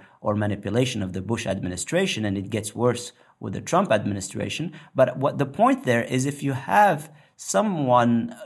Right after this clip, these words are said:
chewing the work for you and telling you what their beef is, in effect, that is actually, from the policy perspective, quite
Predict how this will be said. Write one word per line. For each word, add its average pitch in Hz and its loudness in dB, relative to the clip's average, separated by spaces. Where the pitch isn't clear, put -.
chewing 202 2
the 113 2
work 107 2
for - -8
you 104 -2
and 104 -4
telling 160 2
you 117 2
what 110 2
their 104 -2
beef 117 -2
is, 101 -2
in 127 -2
effect, 104 -4
that 165 4
is 151 -4
actually, 117 -2
from 107 -4
the 113 -6
policy 190 4
perspective, 98 -4
quite 127 2